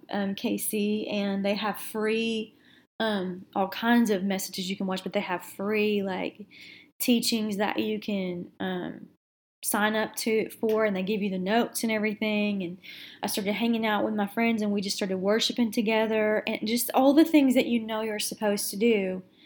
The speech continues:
Um, and it wa-, what it was was quick repentance, and that's where this message really came from, was,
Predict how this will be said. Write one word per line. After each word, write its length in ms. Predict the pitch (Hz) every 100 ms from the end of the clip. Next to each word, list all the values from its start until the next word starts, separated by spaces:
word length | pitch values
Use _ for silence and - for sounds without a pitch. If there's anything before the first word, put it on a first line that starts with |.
| - - - 208
Um, 220 | 208 190
and 100 | 226
it 80 | 254
wa-, 240 | 403 -
what 160 | 240 294
it 80 |
was 260 | 233 302 440
was 120 | 240
quick 280 | - 226 -
repentance, 460 | - 214 202 - -
and 80 |
that's 260 | 196 - -
where 140 | 214
this 400 | 202 196 196 -
message 440 | 202 190 - 185 -
really 200 | 180 180
came 240 | 180 190
from, 240 | 185 175 175
was, 300 | 175 170